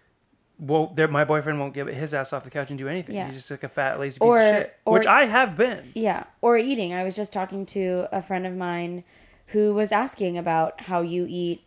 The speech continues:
Speaker 2: and how you, because she leads a more vegetarian lifestyle, and she said that her boyfriend won't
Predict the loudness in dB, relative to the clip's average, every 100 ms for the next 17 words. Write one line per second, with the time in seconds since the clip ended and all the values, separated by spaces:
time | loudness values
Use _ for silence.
0 | _ -6 -6 -6 -4 -2 0 0 -2 -6
1 | _ _ -20 _ _ _ _ _ _ _
2 | _ _ _ _ _ _ -14 -4 -2 0
3 | -2 -2 -2 -2 -8 -14 _ _ _ _
4 | -12 -6 -4 -2 -2 -2 -4 -4 -8 -8
5 | -4 -4 -4 -6 -6 -2 -2 -2 -2 -4
6 | -6 -4 -2 -2 -4 -6 -6 -6 -6 -6
7 | -2 0 0 -2 -6 -10 -8 -6 -4 -4
8 | -6 -4 -4 -4 -6 -4 -6 -10 -18 -20
9 | _ 0 2 2